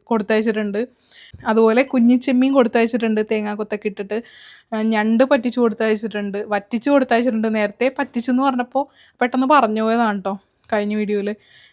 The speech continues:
അപ്പൊ ഞണ്ട് വറ്റിച്ച് കൊടുത്തയച്ചിട്ടുണ്ട്, ഉണക്കച്ചെമ്മീൻ വറുത്ത് കൊടുത്തയച്ചിട്ടുണ്ട്. അതുപോലെ ബാക്കിൽ വെപ്പാഞ്ചീര പരിപ്പിട്ട് ഒലത്തി കൊടുത്തയച്ചിട്ടുണ്ട്. ഇത് കൂർക്കയും ചെമ്മീനും പിന്നെ, ആ, തേങ്ങാക്കൊത്തൊക്കെ ഇട്ട്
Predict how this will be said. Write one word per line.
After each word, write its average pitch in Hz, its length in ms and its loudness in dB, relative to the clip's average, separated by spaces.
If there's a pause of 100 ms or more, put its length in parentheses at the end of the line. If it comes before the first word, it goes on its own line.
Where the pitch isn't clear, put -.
അപ്പൊ 226 120 -6
ഞണ്ട് 226 300 0
വറ്റിച്ച് 240 380 0
കൊടുത്തയച്ചിട്ടുണ്ട്, 233 680 0 (200)
ഉണക്കച്ചെമ്മീൻ 247 540 -2
വറുത്ത് 247 260 0
കൊടുത്തയച്ചിട്ടുണ്ട്. 233 840 -2 (400)
അതുപോലെ 226 340 2
ബാക്കിൽ 214 440 0
വെപ്പാഞ്ചീര 220 800 -2 (440)
പരിപ്പിട്ട് 220 340 0
ഒലത്തി 226 260 -2
കൊടുത്തയച്ചിട്ടുണ്ട്. 220 920 -2 (440)
ഇത് 320 360 2
കൂർക്കയും 254 540 0
ചെമ്മീനും 254 500 2 (180)
പിന്നെ, 233 360 0 (320)
ആ, 220 340 0 (100)
തേങ്ങാക്കൊത്തൊക്കെ 220 560 0
ഇട്ട് 254 220 0